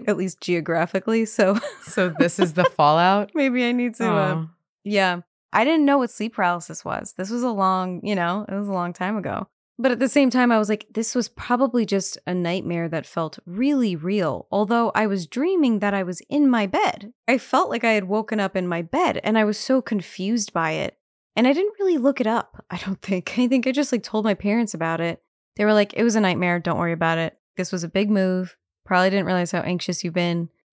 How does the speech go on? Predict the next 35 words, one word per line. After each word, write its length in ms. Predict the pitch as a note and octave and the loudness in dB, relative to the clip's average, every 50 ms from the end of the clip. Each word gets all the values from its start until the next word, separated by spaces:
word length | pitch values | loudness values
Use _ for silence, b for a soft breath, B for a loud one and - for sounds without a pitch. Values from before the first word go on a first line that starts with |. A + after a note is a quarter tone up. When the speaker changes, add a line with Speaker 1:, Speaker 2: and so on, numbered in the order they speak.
| - | -8
Speaker 1:
And 100 | - F#3 | -4 -4
it 40 | F3+ | -2
just 180 | D#3+ E3+ - - | -2 -4 -6 -6
came 240 | - G3+ E3+ E3 E3 | -4 -2 0 0 0
out 120 | D#3+ - | -2 -2
like 180 | - F#2 - - | -4 -6 -6 -4
that. 300 | G2 E2 C#2+ - - _ _ _ _ _ _ _ _ _ _ _ _ - | -4 -4 -4 -6 -8 _ _ _ _ _ _ _ _ _ _ _ _ -8
And 100 | G3 G3+ | -6 -6
I 20 | |
was 100 | G3+ F#3+ | -4 -4
like, 160 | G3 G3 F#3+ - | -6 -6 -2 2
"Yeah, 280 | C4 C#4+ C#4 C#4 C#4 | 2 4 4 4 4
I 40 | C4+ | 4
Speaker 2:
Yeah, 340 | B3+ A#3+ A#3+ A#3 G#3 F#3 - | 4 6 6 6 6 6 4
Speaker 1:
guess." 200 | F3 F#3+ - - | 2 0 -2 -4
Speaker 2:
and 80 | - _ - | -10 _ -4
honestly, 460 | F#3+ A3+ B3+ C#4+ C#4 - A3 G#3+ G#3 | -2 0 0 0 0 0 2 2 2
like, 220 | F#3+ F#3+ F3 E3+ F3 | 4 2 2 0 -2
if 100 | E3 F#3 | 0 2
you 100 | G3 A3 | 2 2
were 80 | A#3+ | 2
sleeping 460 | - - - - D#3 D#3 - F#3+ F#3+ | 2 0 0 0 0 0 2 2 2
in 80 | F#3 D#3+ | 2 2
a 40 | C#3+ | 0
space 360 | - - - C3+ C3 C3+ - | -2 -2 -2 -2 -2 0 0
that 120 | - D#3+ | 0 0
was 160 | C3 C#3 B2 B2 | 0 0 -2 -2
relatively 460 | B2+ A#2 B2 C3 - C#3+ C3 C3+ B2 | -2 0 -2 -2 -4 -6 -6 -6 -6
new, 420 | A#2 A2 A2 A2 A#2 D3+ F#3+ G3 _ _ _ _ _ _ _ - | -4 -4 -4 -4 -4 -4 -6 -6 _ _ _ _ _ _ _ -2
I 140 | D3 D3+ E3+ | 0 0 2
think 160 | A#3+ A#3+ F#3+ | 2 2 2
that 120 | F3 D#3+ | 2 0
could 140 | - D#3 C3 _ _ - | 0 -4 -4 _ _ -2
factor 400 | - C3 B2+ B2 - C#3+ C3 B2+ | 0 0 0 0 -2 -4 -2 -2
in. 320 | B2 A#2+ - - C#3 D3 | -2 -4 -6 -8 -12 -12